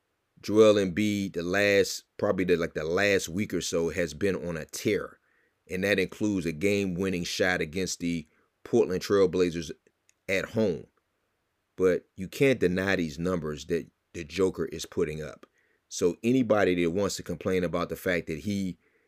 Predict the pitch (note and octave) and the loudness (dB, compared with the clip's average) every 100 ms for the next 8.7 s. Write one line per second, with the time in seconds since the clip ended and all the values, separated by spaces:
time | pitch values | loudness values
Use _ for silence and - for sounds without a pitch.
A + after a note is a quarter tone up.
0 | _ - - - G#2+ F#2+ G2+ F#2 - G#2 | _ -12 -2 2 2 4 4 4 4 4
1 | G2+ G2 F#2 - _ _ _ _ _ _ | 6 6 4 0 _ _ _ _ _ _
2 | _ - - - A2 F#2+ - G2+ F#2+ E2+ | _ -18 -12 4 6 6 2 -2 0 0
3 | E2 - G2+ D#2 C2+ _ - E2+ A2 G2 | -2 -2 -2 -2 -8 _ -10 2 4 4
4 | F#2+ D2+ F#2 F2+ - D#2+ F2+ D#2 - D2+ | 2 0 0 0 -2 -2 -2 -2 -6 -8
5 | C#2+ C2+ D#2+ F#2 E2+ F#2 F2+ A2 G2 E2+ | -8 -8 -6 -6 -2 0 4 4 2 0
6 | F#2+ F2+ - D2+ D#2+ D#2+ D#2 D#2 G#2 - | 0 0 -2 -4 -2 -2 0 4 4 4
7 | E2+ E2 D2+ E2 D#2+ - D#2+ D#2 D2+ D2 | -4 -4 -4 -4 -4 -6 -6 -6 -6 -4
8 | E2+ D#2 C#2 D2 E2 C2 | -4 -4 -10 -10 -12 -12